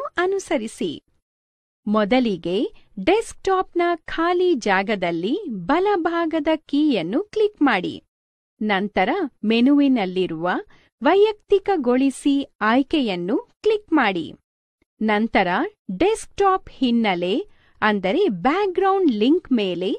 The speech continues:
ಕ್ಲಿಕ್ ಮಾಡಿ. ನಂತರ ಚಿತ್ರವನ್ನು ಆಯ್ಕೆ ಮತ್ತು ನಿಮ್ಮ ಡೆಸ್ಕ್‌ಟಾಪ್ ಹಿನ್ನೆಲೆ ಚಿತ್ರವನ್ನು ಹೊಂದಿಸಿ. ಕಡೆಗೆ ಬದಲಾವಣೆಗಳನ್ನು ಉಳಿಸಲು ಬದಲಾವಣೆಗಳನ್ನು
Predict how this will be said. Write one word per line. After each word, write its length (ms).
ಕ್ಲಿಕ್ 320
ಮಾಡಿ. 340
ನಂತರ 540
ಚಿತ್ರವನ್ನು 760
ಆಯ್ಕೆ 520
ಮತ್ತು 520
ನಿಮ್ಮ 280
ಡೆಸ್ಕ್‌ಟಾಪ್ 680
ಹಿನ್ನೆಲೆ 600
ಚಿತ್ರವನ್ನು 720
ಹೊಂದಿಸಿ. 680
ಕಡೆಗೆ 480
ಬದಲಾವಣೆಗಳನ್ನು 1300
ಉಳಿಸಲು 640
ಬದಲಾವಣೆಗಳನ್ನು 1200